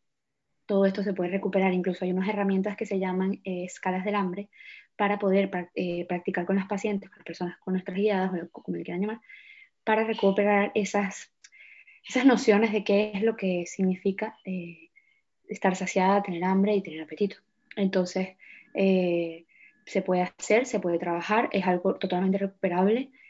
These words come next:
y el cuerpo básicamente todo es, todo es reversible, todos los daños o, o, o situaciones que el, de repente un trastorno de la conducta alimentaria nos deja, todo se puede trabajar. Pero claro, ¿qué pasa? Que si se deja ma-, por más tiempo es más difícil.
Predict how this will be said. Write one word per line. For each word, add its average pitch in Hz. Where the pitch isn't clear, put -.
y 202
el 190
cuerpo 196
básicamente 202
todo 208
es, -
todo 226
es 226
reversible, 180
todos 202
los 247
daños 208
o, 233
o, 190
o 196
situaciones 196
que 233
el, 208
de 196
repente 180
un 202
trastorno 196
de 202
la 196
conducta 190
alimentaria 190
nos 196
deja, 208
todo 202
se 196
puede 165
trabajar. 160
Pero 175
claro, 185
¿qué -
pasa? 190
Que 185
si -
se 175
deja 185
ma-, 196
por 202
más 196
tiempo 196
es 185
más 185
difícil. -